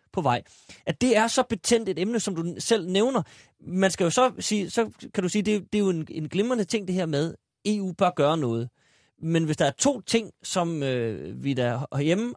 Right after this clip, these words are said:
har lidt, øh, betændt ved at diskutere, så er det E U og flygtninge.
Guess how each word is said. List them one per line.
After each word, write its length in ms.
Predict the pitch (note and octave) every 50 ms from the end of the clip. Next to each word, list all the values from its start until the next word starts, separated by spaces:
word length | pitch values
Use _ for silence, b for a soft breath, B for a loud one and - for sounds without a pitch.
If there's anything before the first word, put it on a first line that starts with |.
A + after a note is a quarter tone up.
| _ -
har 180 | C3+ D3+ D#3+
lidt, 260 | C#3 C#3 D3 C3+ - C#3
øh, 460 | B2+ B2 A2+ A2 A2+ G#2 F#2 E2 G2 -
betændt 440 | D3 C3 - - A3+ A3+ G3+ D3 E3+
ved 80 | F3+
at 80 | E3+ D3
diskutere, 500 | D#3 D3 C3+ C#3+ - - G#3 G3+ D3+ B2 b b b b b b
så 100 | - F3+
er 80 | F3+
det 100 | F3 F3 - -
E 200 | G#3+ A#3 A3 G#3
U 200 | F#3+ F#3+ F#3+ - _ _ _ _ _ _ _ _ _ _ _ _ _ -
og 120 | - E3+ E3
flygtninge. 560 | - D3+ D#3 - _ - G#2 F#2+ - C3+